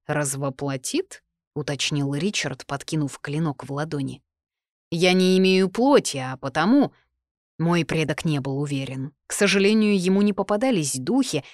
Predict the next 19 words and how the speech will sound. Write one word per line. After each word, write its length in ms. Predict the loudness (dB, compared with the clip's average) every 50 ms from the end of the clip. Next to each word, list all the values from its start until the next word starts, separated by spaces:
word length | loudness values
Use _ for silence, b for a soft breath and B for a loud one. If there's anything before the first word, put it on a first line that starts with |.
| B B B
на 100 | -4 -2
которых 400 | -2 -2 -2 -2 -2 -2 0 0
он 160 | 0 2 2
мог 220 | 2 0 -2 -2
бы 120 | -2 -4 -4
поставить 540 | -2 -4 -4 -4 -4 -6 -6 -6 -6 -8
эксперимент. 800 | -8 -8 -8 -8 -8 -8 -6 -4 -2 -2 -2 -4 -6 -10 -14 -20 -20 _ _ _ _ _ _ _ _ _ _ -4
Возможно, 800 | -2 0 2 2 2 4 4 4 6 6 4 4 4 4 4
если 520 | 4 4 2 2 0 0 0 0 0 0 0
бы 160 | 0 0 -2
ему 400 | -2 0 0 2 2 2 2 2
удалось 500 | 2 0 0 0 2 2 2 0 0 -2
продолжить 720 | -6 -6 -4 -4 -2 0 0 0 0 0 -2 -4 -6 -6 -8
работу, 640 | -8 -8 -8 -6 -2 0 2 2 2 2 0 -4 -4
он 400 | 0 2 4 4 6 4 4 4
бы... 280 | 2 2 0 0 -2 B B B B B B B -2
Но 320 | 2 2 4 4 4 4 2
скоропостижная 1000 | 2 0 0 0 0 0 0 0 -2 -2 -2 0 0 2 2 2 2 2 2 0
кончина 800 | -2 -4 -4 -4 -2 -2 -2 -2 0 2 2 2 0 -2 -4